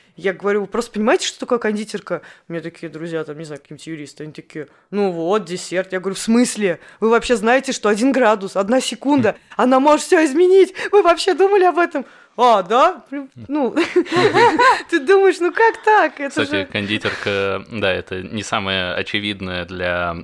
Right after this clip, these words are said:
Speaker 2: так скажем, обывателя, потому что я лично таким же был. Я думал, что кондитерка — это типа, ну,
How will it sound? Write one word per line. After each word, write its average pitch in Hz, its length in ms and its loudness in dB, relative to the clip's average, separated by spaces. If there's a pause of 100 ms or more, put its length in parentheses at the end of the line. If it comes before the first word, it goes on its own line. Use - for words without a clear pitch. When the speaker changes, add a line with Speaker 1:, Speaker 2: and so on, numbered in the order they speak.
Speaker 2:
так - 160 -18
скажем, 90 320 -4
обывателя, 95 520 -4
потому - 240 -12
что - 180 -10
я 90 180 -2
лично 87 320 -12
таким 92 320 -12
же 90 100 -8
был. 101 260 -4
Я 90 160 -2
думал, 90 240 -4
что - 320 -6
кондитерка — 87 580 -10
это - 180 -12
типа, 82 520 -10
ну, 85 380 -6